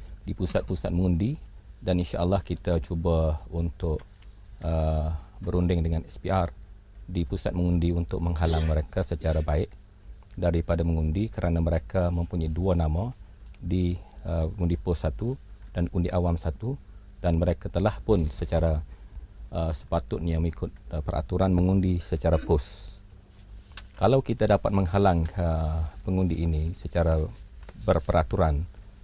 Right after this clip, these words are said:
dan juga secara yang perundingan, kerana kita mengenal pasti mereka, mengecam mereka,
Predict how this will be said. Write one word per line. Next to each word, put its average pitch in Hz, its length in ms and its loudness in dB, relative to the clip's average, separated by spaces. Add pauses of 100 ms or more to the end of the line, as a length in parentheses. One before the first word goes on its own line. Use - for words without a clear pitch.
(160)
dan 87 320 2
juga 85 240 2
secara 82 560 2
yang 78 240 2 (240)
perundingan, 85 640 4 (800)
kerana 90 320 4
kita 87 240 -2
mengenal 87 320 2
pasti 85 320 0
mereka, 78 400 2
mengecam 82 480 2
mereka, 78 480 0